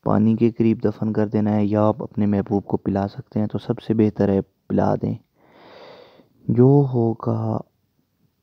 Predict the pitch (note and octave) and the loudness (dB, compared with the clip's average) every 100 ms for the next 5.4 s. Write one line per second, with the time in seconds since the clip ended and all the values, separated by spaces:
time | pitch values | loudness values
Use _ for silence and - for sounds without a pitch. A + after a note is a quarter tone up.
0 | B2 A2+ G#2+ G#2 G2 G#2 - - - - | -10 -4 0 0 0 -4 -6 -10 -18 -20
1 | - _ - - - B2+ - A#2+ - A#2 | -20 _ -20 -20 -6 -6 -4 -6 -4 -4
2 | G2 G2+ G#2 G#2+ G#2 G2 - - G#2+ G#2+ | -2 -2 -2 -4 -4 -4 -6 -2 -2 -2
3 | - - G2+ G2+ F#2+ G2 G2 F#2+ - _ | -6 -8 -6 -4 -4 -4 -8 -10 -14 _
4 | _ _ _ _ _ _ _ _ _ - | _ _ _ _ _ _ _ _ _ -8
5 | - - - | -6 -4 -8